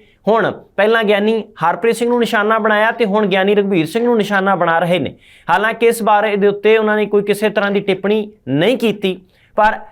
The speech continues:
ਜਥੇਦਾਰ ਅਕਾਲ ਤਖਤ ਸਾਹਿਬ ਦੇ ਗਿਆਨੀ ਰਘਬੀਰ ਸਿੰਘ ਨੇ ਦੋ ਤਿੰਨ ਹੋਰ ਗੱਲਾਂ ਦੇ ਉੱਤੇ ਚਾਨਣਾ ਪਾਇਆ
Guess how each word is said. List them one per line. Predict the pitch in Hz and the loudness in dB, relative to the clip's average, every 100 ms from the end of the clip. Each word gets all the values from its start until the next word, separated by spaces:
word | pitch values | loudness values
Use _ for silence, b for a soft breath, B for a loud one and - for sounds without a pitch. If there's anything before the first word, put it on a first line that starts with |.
| B | B
ਜਥੇਦਾਰ | 135 214 254 262 240 202 | -2 0 0 2 0 0
ਅਕਾਲ | 180 190 | 0 0
ਤਖਤ | 202 220 | 0 -4
ਸਾਹਿਬ | - 208 196 185 | -2 0 0 2
ਦੇ | 214 | 0
ਗਿਆਨੀ | 180 180 208 | 0 0 2
ਰਘਬੀਰ | 202 190 165 | 2 0 0
ਸਿੰਘ | 151 233 226 | 0 0 0
ਨੇ | 170 165 165 B 180 | 0 -2 -8 B 0
ਦੋ | 220 | 2
ਤਿੰਨ | 254 254 240 | 2 0 0
ਹੋਰ | 185 233 | 2 2
ਗੱਲਾਂ | 220 208 208 | 2 2 2
ਦੇ | 202 | 0
ਉੱਤੇ | 196 202 | 0 -2
ਚਾਨਣਾ | 196 185 185 185 | 0 0 0 0
ਪਾਇਆ | 180 160 170 | 0 2 0